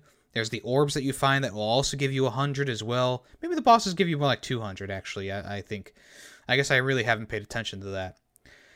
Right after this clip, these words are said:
Um, and so the other things you can upgrade, you know, besides from your damage, is, like, your movement speed and your rolling, sp-, you know, speed and stuff like that. That's one that you, I, I, I recommend going into.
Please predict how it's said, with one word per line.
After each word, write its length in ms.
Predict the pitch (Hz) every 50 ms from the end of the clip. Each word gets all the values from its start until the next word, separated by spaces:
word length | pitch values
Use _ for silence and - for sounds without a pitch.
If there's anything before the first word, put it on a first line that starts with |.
| - _ _ -
Um, 440 | 104 107 107 107 107 104 107 104 101 - - - _ _ _ _ _ _ _ _ _ _ _ _ - -
and 220 | 147 147 139 135
so 80 | - 170
the 120 | 160 156
other 120 | 170 175 165
things 240 | 156 170 165 151 147
you 60 | 147
can 100 | 151 139
upgrade, 440 | 123 147 147 - - 135 131 127 120
you 40 |
know, 100 | 117 113
besides 380 | 110 113 117 - - 139 139 131
from 160 | - 139 127
your 80 | 107 104
damage, 420 | 107 127 127 127 123 123 127 117
is, 120 | 113 107 113
like, 160 | 113 - -
your 100 | 127 117
movement 400 | 107 101 113 127 131 135 123 -
speed 380 | - - - 127 131 131 131
and 240 | 135 - 117 113 110
your 120 | 107 98 95
rolling, 440 | 98 104 104 110 117 131 131 131 123
sp-, 160 | - - - - -
you 140 | 120 120
know, 80 | 113 107
speed 320 | - - - 131 131 127
and 100 | 131 127
stuff 160 | - - 131 123
like 140 | 127 -
that. 260 | - 131 127 127 123 - - - - -
That's 240 | - 139 143 - -
one 120 | 147 131 123
that 120 | 117 104
you, 240 | 117 120 117 113 107
I, 220 | 110 113 113 113 95
I, 240 | 98 113 113 107 104 110
I 100 | 110 107
recommend 480 | 110 113 110 - 113 110 107 107 104
going 220 | 113 110 110 107 107
into. 400 | 110 107 - 117 110 110 107